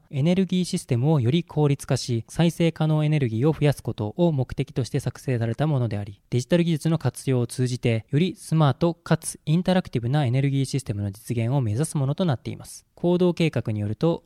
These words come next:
暗号資産のエネルギー消費は、ピーオーダブリュー、プルーフオブワーク形式のマイニングによる電力消費が世界の電力消費量の零点四パーセントに達しており、ここ二年で増加傾向にあるとのことです。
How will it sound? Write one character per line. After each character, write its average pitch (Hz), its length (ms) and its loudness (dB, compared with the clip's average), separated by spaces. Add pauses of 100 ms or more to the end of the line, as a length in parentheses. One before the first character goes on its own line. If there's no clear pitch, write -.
暗 143 220 0
号 147 160 2
資 - 60 -6
産 123 160 -2
の 147 140 2
エ 120 40 2
ネ 135 100 2
ル 135 100 0
ギ 131 120 0
ー - 40 0
消 123 160 -2
費 - 140 -8
は、 156 280 0
ピ 147 200 0
ー 139 80 4
オ 131 80 4
ー - 20 0
ダ 127 100 4
ブ 117 80 2
リ 101 100 -2
ュ 95 140 -4
ー、 104 40 -12 (120)
プ 143 120 0
ル 185 140 4
ー - 20 0
フ 165 120 0
オ 165 60 2
ブ 156 140 -2
ワ 160 100 2
ー - 20 -2
ク - 80 -16
形 151 180 0
式 - 220 -4
の 156 160 2
マ 120 200 0
イ 135 60 0
ニ 135 120 0
ン 127 80 0
グ 127 100 0
に 123 80 0
よ 123 80 0
る 160 240 2
電 139 220 2
力 139 160 0
消 123 160 0
費 107 140 -4
が 156 180 0
世 - 160 -2
界 139 180 0
の 104 80 -2
電 120 180 -2
力 131 160 -2
消 135 200 -2
費 123 160 -6
量 107 180 -2
の 147 260 0
零 151 180 2
点 110 220 -2
四 147 200 0
パ 175 160 0
ー 175 40 0
セ 175 140 0
ン 143 60 0
ト 165 80 -2
に 175 80 -2
達 113 220 -4
し - 40 -14
て 113 100 -4
お 101 60 -2
り、 95 240 -8
こ - 120 -6
こ 151 140 4
二 135 120 2
年 120 240 0
で 147 240 0
増 156 180 2
加 180 80 0
傾 170 220 0
向 120 160 -2
に 107 80 -2
あ 104 40 -2
る 104 60 -4
と 180 120 0
の 185 100 0
こ 131 80 -8
と 113 100 -4
で 113 80 -8
す。 - 240 -20